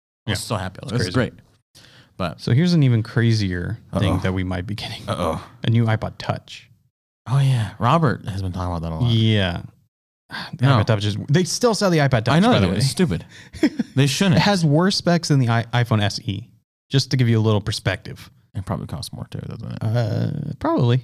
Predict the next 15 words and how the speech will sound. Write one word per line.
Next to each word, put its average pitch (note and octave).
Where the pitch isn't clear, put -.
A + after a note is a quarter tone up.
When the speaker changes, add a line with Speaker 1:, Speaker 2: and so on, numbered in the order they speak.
Speaker 2:
yeah. E3+
Speaker 1:
Disgusting. F3+
Speaker 2:
It F#3+
probably G#3
does. A#2+
Speaker 1:
Disgusting. -
Speaker 2:
Um, C3
I C3
don't F3+
think F#3+
we F3
really E3
have D#3+
very C3
much C#3+